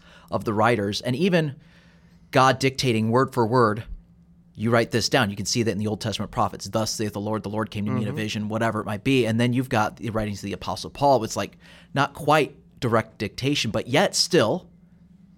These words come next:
Speaker 1: the Bible claims that it is inspired.
Speaker 2: Absolutely.
Speaker 1: And, and that's really neat. I like
Speaker 2: There's
Speaker 1: that.
Speaker 2: so much there.
Speaker 1: Yeah.
Speaker 2: And, uh, the claims of inspiration, all that stuff.
Speaker 1: Yeah.
Speaker 2: Yeah, it's, there, there's a lot there for sure.
Speaker 1: Yeah.
Speaker 2: And, and, um, and I do think it's important to even break down inspiration a little bit further.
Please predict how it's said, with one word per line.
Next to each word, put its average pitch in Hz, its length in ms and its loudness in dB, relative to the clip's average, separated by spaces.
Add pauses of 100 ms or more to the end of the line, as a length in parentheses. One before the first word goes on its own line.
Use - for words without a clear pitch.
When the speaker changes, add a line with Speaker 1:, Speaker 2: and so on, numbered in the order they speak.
(140)
Speaker 1:
the 107 80 -8
Bible 110 260 -4
claims 101 280 -4
that 107 120 -2
it 113 240 -4
is 101 280 -8
inspired. 107 640 -2 (260)
Speaker 2:
Absolutely. 123 460 -2
Speaker 1:
And, 123 100 -10
and 156 80 2
that's 156 160 2
really 151 200 2
neat. 127 260 -2
I 120 80 0
like 120 140 4
Speaker 2:
There's 131 140 0
Speaker 1:
that. - 60 -2
Speaker 2:
so 175 160 2
much 151 240 2
there. 123 420 0
Speaker 1:
Yeah. 120 120 0
Speaker 2:
And, 123 380 0
uh, 120 320 2 (300)
the 123 80 -12
claims 135 420 -2
of 120 120 -2
inspiration, 120 920 0
all 117 280 -2
that 113 240 -2
stuff. - 400 -8
Speaker 1:
Yeah. 110 100 -4
Speaker 2:
Yeah, 107 200 -4
it's, 120 140 -10
there, 123 200 -2
there's 123 220 0
a 123 60 0
lot 117 260 0
there 110 160 -4
for - 180 -12
sure. - 340 -8 (140)
Speaker 1:
Yeah. 107 120 -10 (180)
Speaker 2:
And, 143 320 0
and, 147 220 2
um, 123 600 2 (440)
and 135 100 -2
I 135 60 0
do 202 120 0
think 170 200 0
it's 123 120 -6
important 120 340 -2
to 131 60 0
even 120 220 0
break 123 320 -2
down 123 280 -2
inspiration 123 600 -2
a 117 80 -2
little 123 200 0
bit 110 160 -8
further. 123 520 -2